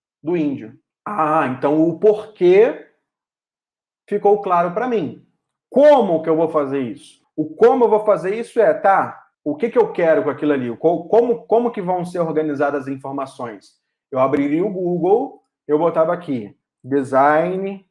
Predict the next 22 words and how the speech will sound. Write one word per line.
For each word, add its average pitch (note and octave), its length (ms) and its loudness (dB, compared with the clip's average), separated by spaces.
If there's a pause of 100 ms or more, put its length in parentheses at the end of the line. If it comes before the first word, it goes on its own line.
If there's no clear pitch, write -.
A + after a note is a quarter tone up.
(140)
indígena. D3+ 1120 -4 (2500)
Será? C3 260 -2
Nem, F#3 220 0
nem F#3 200 -6
sei G3 140 -2
se - 100 -8
existe D3 380 -6
isso, F2+ 220 -18
existe A#2 420 -8
isso. - 180 -20 (360)
E C4 100 -4
tem, A3 500 0 (460)
vai C#3 240 0
lá, B2 60 -2
a-, B2+ 60 0
a-, C#3+ 260 -2
aprenda G#3+ 420 0
design F3+ 580 -4
com E3+ 320 -4
as F3 140 -10
peças D#3+ 380 -4
indígenas. C#3 640 -8